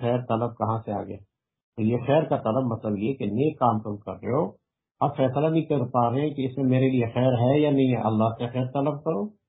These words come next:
اللہ سے مشورہ کرو، اللہ کوئی نہ کوئی صورت اس کا ایسا بنا دے گا، اللہ جل شانہ کوئی جبریل امین کو نہیں بھیجے گا تمہیں بتانے کے لیے،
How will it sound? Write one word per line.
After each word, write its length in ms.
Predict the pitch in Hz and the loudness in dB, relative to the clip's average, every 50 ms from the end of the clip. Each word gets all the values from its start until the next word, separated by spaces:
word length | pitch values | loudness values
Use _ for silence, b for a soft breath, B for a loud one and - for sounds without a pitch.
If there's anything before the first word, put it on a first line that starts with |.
| _ _ _ _ _ _ - | _ _ _ _ _ _ -6
اللہ 160 | 104 113 117 | -2 2 2
سے 180 | 131 131 127 135 | 2 2 2 0
مشورہ 440 | 131 135 131 127 131 131 135 139 135 | 0 0 -2 0 0 0 0 0 0
کرو، 340 | 131 139 135 131 135 131 131 - _ _ _ _ _ _ _ _ _ _ - | 0 -2 -2 -2 -2 -6 -10 -16 _ _ _ _ _ _ _ _ _ _ -6
اللہ 460 | 127 127 135 143 151 165 165 170 165 - - | -4 -2 -2 0 4 4 4 4 4 0 -2
کوئی 180 | 139 139 143 | -4 -4 -2
نہ 200 | 139 139 127 - | -2 -4 -4 -4
کوئی 380 | - 131 135 147 151 156 156 170 - _ _ _ _ _ _ _ _ _ - | -2 -2 0 0 0 0 0 -2 -6 _ _ _ _ _ _ _ _ _ -4
صورت 300 | 131 135 160 175 175 - | 0 4 4 4 4 2
اس 180 | 160 135 - - | -4 -8 -6 -2
کا 60 | 143 | -2
ایسا 340 | 131 127 123 117 117 - 123 | 0 0 0 -2 -2 -2 -4
بنا 340 | 107 104 107 104 110 110 117 | -2 -2 -2 0 0 -2 -2
دے 240 | 120 135 143 143 | 0 -2 -2 0
گا، 180 | 147 147 143 139 143 - _ _ _ _ _ _ _ - | 0 0 0 -2 -4 -8 _ _ _ _ _ _ _ -4
اللہ 380 | 110 117 123 135 147 147 135 | -2 2 4 4 4 4 4
جل 260 | 131 123 117 117 113 | 2 0 -2 -2 -2
شانہ 220 | - 120 120 135 147 | -2 -2 0 0 0
کوئی 240 | 147 147 135 131 110 | 0 0 0 0 0
جبریل 380 | 104 117 117 123 131 139 135 135 | 0 0 0 4 4 4 2 2
امین 400 | - 120 127 139 160 170 170 156 | 0 0 2 4 2 2 2 0
کو 80 | - 160 | 0 0
نہیں 200 | 143 139 156 156 | 0 2 0 0
بھیجے 360 | 143 131 113 107 107 113 120 | 0 0 0 0 0 0 0
گا 80 | 127 143 | 0 -2
تمہیں 280 | - - 135 131 131 | -2 -2 -4 -4 -4
بتانے 460 | 127 127 110 110 113 107 107 104 107 104 | -4 -4 -6 -2 -2 0 0 0 -2 -2
کے 160 | 101 107 101 | -2 -4 -4
لیے، 400 | 95 95 98 107 117 139 156 | -4 -4 -2 -2 -2 -2 -2